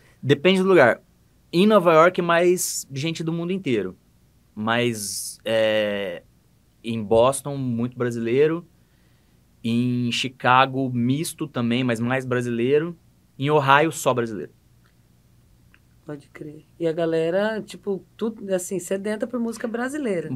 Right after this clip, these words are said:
Speaker 1: Sedenta por, por, por cultura nossa, porque tem muita gente que, que não tá numa situação que pode voltar aqui, entendeu?
Speaker 2: Uhum.
Speaker 1: Então essa galera consome muito isso.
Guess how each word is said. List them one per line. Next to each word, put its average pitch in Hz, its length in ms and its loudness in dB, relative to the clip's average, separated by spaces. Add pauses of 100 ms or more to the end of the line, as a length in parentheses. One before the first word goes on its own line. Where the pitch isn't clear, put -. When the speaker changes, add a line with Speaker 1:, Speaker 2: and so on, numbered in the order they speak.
Speaker 1:
Sedenta 180 400 -2
por, 196 320 -4
por, 180 380 -4 (480)
por 185 180 0
cultura 202 500 0
nossa, 135 380 -2
porque 135 300 -10
tem 151 120 -6
muita 175 260 -4
gente 175 260 -6
que, 180 220 -10 (120)
que 180 140 -8
não 180 180 -6
tá 170 220 0
numa 160 160 -4
situação 147 600 -6
que - 120 -18
pode 143 260 -2
voltar 151 340 -2
aqui, 127 300 -6
entendeu? 113 420 -2
Speaker 2:
Uhum. 151 340 -10
Speaker 1:
Então 135 280 -6
essa 147 200 -4
galera 143 600 0
consome 175 560 -4
muito 104 380 -6
isso. 65 320 -16